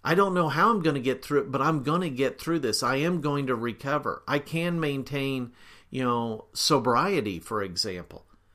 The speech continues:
You can have beliefs that are negative or positive that really make an impact in the decisions that you make, in the course of action that you take. So,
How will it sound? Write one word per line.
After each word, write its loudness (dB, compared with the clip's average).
You -6
can -2
have 0
beliefs 0
that 0
are 0
negative 0
or 0
positive 0
that 0
really -2
make -2
an -2
impact -4
in -6
the -2
decisions -2
that -4
you -4
make, -6
in -6
the -6
course -4
of -4
action -4
that -8
you -14
take. -12
So, 2